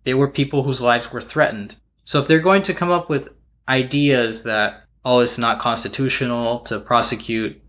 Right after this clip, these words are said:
or impeach someone who was a former official," when in the Constitution it is implied that yes, you should. If they're gonna go ahead and make these arguments and that's what they're sticking to, if their defense attorneys are going to so-, come out and say that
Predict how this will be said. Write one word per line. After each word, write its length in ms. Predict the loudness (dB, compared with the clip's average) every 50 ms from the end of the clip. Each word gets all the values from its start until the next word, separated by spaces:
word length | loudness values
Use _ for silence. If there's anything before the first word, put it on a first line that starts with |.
| _
or 100 | -2 -2
impeach 400 | -2 -2 -2 0 0 0 2 2
someone 500 | -2 0 0 -2 -2 -2 0 0 -2 -2
who 500 | -2 -6 -4 -4 -2 -2 -2 -4 -6 -10 _ _ _ _ _ _ _ _
was 160 | -6 -4 -4
a 60 | -4
former 420 | -2 0 2 2 2 2 4 2
official," 720 | 0 0 0 -2 -2 -2 -2 -4 -4 -4 -6 -8 -12 -20 _ _
when 220 | _ 0 2 2 4
in 120 | 2 2
the 80 | 2 0
Constitution 720 | 2 2 2 2 0 -2 -4 -2 -2 -2 -2 0 -2 -2 -2
it 120 | -2 -2
is 140 | -4 -4 -4
implied 560 | -6 -8 -6 -4 -2 0 2 2 2 0 0
that 140 | -2 -4 -4
yes, 440 | -4 -2 0 0 0 0 -2 -6 -6
you 80 | -4
should. 460 | -2 0 0 2 2 0 -2 -4 -8 -16 _ _ _ _ _ _ _ _ _ _ _ _ _ _
If 100 | -12 -4
they're 200 | 0 2 2 2
gonna 280 | 2 2 2 4 2 2
go 180 | 2 2 2
ahead 220 | 2 2 2 0 -2
and 100 | -4 -4
make 180 | -4 -6 -4
these 180 | -4 -4 -2 0
arguments 520 | 2 2 0 0 -2 -6 -6 -6 -6 -6
and 160 | -8 -6 -2 -2
that's 220 | -2 -2 -2 -6
what 100 | -8 -8
they're 80 | -6 -6
sticking 380 | -4 -4 -4 -6 -6 -8 -10 -6
to, 240 | -4 -4 -4 -6 -8 _ _ _ _ _
if 180 | -10 -10 -6 0
their 320 | 2 4 4 4 2 -4 -12 _ _ _ _ _
defense 500 | -12 -10 -10 -4 0 2 2 4 2 0
attorneys 680 | 0 0 0 0 0 0 0 -2 -6 -8 -10 -12 -12 -14 _ _ _ _ _ _
are 100 | -6 -6
going 300 | -2 0 0 2 2 0
to 180 | -2 -4 -4 -4
so-, 360 | -2 -2 -2 0 0 0 -2 -2
come 240 | -2 -4 -2 2
out 100 | 2 2
and 120 | 2 2 -2
say 220 | 0 2 2 2 2
that 280 | 2 0 0 -2 -4